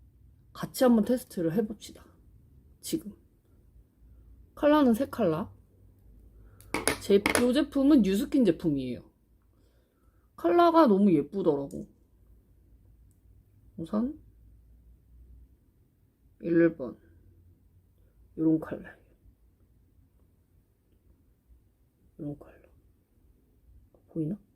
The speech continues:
요런 컬러. 기본으로 쓰기 딱 좋은 세 컬러가 패키지로 묶여 있더라고요. 그래서 요거는 제 친한 동생이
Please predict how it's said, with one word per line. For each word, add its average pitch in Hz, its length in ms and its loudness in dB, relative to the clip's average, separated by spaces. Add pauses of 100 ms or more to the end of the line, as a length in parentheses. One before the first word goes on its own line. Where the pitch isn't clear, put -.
(380)
요런 196 240 -2
컬러. - 200 -20 (2000)
기본으로 311 1080 6
쓰기 339 520 0
딱 - 220 -6
좋은 240 400 6
세 320 160 2
컬러가 208 840 4
패키지로 349 500 2
묶여 175 340 0
있더라고요. 143 600 2 (260)
그래서 202 920 4 (1200)
요거는 190 360 2
제 165 180 -2
친한 294 460 2
동생이 185 920 2